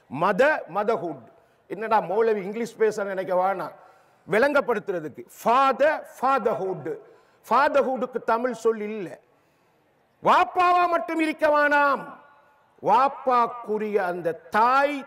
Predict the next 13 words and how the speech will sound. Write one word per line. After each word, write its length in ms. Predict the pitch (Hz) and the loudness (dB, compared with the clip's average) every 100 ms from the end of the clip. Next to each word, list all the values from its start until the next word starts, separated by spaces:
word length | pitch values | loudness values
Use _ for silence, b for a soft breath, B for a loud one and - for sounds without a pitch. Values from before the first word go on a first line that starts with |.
| - | -2
தாய்மை 600 | 214 269 311 302 285 254 | 2 4 2 -2 -2 -2
இருப்பதை 500 | 233 - 226 208 190 | -6 -6 -2 0 0
போல 480 | 190 196 185 165 B B _ | -2 0 0 0 B B _
வாப்பாவுக்கும் 960 | 147 226 277 - 269 254 240 226 226 208 | 2 4 4 0 0 2 2 0 -6 -6
அந்த 180 | 196 180 | -6 -8
பொறுப்புணர்வு 760 | - 214 254 - - 240 226 | 0 2 2 -2 -2 2 2
இருக்க 320 | 202 196 196 190 | 2 0 0 0
வேண்டும். 480 | 185 170 180 151 - _ _ _ _ _ _ _ _ - | 0 0 -2 -2 -10 _ _ _ _ _ _ _ _ -2
இன்று 260 | 233 262 | 0 0
பாருங்க, 460 | - 294 359 320 277 | 2 4 2 0 -4
சீரழிச்சுக்கிறான் 960 | - 392 659 679 403 370 339 330 311 | -4 -6 -2 0 0 -2 -2 2 2
இந்த 160 | 277 285 | 2 2
உலகம். 420 | 277 247 247 | 4 2 -2